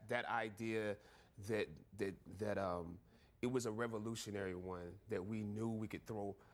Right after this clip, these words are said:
a lot of our passion into, and we didn't know how people would receive it. We didn't know, um, you know, that it would be this sort of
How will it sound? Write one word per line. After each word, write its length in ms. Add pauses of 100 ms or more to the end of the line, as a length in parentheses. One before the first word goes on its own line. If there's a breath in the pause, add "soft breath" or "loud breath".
(220 loud breath)
a 100
lot 500
of 140
our 460 (220)
passion 480
into, 420 (480 loud breath)
and 260
we 60
didn't 180
know 140
how 140
people 280
would 140
receive 360
it. 120 (400 loud breath)
We 120
didn't 260
know, 500
um, 540 (280)
you 140
know, 460 (540 soft breath)
that 140
it 80
would 180
be 200
this 240
sort 240
of 80